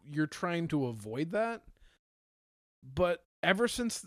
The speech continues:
see, I don't know if it makes him more of a sympathetic character. I just know that it makes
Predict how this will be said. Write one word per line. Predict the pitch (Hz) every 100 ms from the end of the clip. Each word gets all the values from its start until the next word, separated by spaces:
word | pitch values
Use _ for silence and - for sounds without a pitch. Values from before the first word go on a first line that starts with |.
| 175
see, | - -
I | 226
don't | 277 294
know | 277
if |
it | 247
makes | 226 220
him | 240
more | 208 196
of | 180
a | 160
sympathetic | 180 165 160 147 -
character. | 135 151 156 170
I | 135
just | 147 151 160
know | 147 143
that | 135 135 - _ _ _ _ _ _ _ _ _ -
it | 180 160
makes | 160 156 156 165 - - -